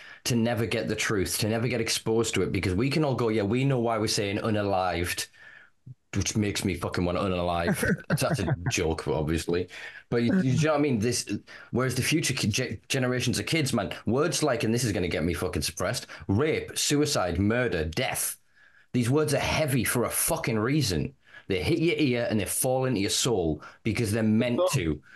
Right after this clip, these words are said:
Speaker 1: They're
Speaker 2: Yeah.
Speaker 1: fucking meant to. These are things
Speaker 2: Yeah.
Speaker 1: that are meant to connect you. Like, you can't just be like, "La, la, la, everything's Disney and let's go through it." No, fuck off. And I understand content creators going, "Oh, well, it affects my monetization."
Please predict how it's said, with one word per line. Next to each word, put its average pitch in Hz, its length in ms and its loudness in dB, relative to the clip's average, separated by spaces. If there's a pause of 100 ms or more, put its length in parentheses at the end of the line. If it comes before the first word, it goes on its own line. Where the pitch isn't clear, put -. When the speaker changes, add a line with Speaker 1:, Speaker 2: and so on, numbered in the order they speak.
(120)
Speaker 1:
They're 120 100 -2
Speaker 2:
Yeah. 113 60 -4
Speaker 1:
fucking 139 520 2
meant 127 220 0
to. 98 160 0
These 98 180 0
are - 60 0
things 143 280 0
Speaker 2:
Yeah. 175 120 2
Speaker 1:
that 127 40 0
are 117 40 0
meant 123 280 2
to 123 140 0
connect 131 360 -2
you. 117 100 2
Like, 113 80 2
you 113 40 0
can't 151 140 0
just 151 80 -2
be 151 60 0
like, 143 120 -2 (180)
"La, 185 120 2
la, 185 100 2
la, 185 260 2
everything's 165 420 2
Disney 147 440 2
and 127 80 2
let's 147 160 0
go 147 120 2
through 139 180 0
it." 117 80 0
No, 139 180 2
fuck - 360 -4
off. 139 320 -2
And 107 100 0
I 110 100 0
understand 151 520 0 (400)
content 135 400 0
creators 120 400 2
going, 113 260 0 (160)
"Oh, 143 80 2
well, 143 180 2
it - 40 2
affects 139 280 -4
my 135 80 2
monetization." 120 920 0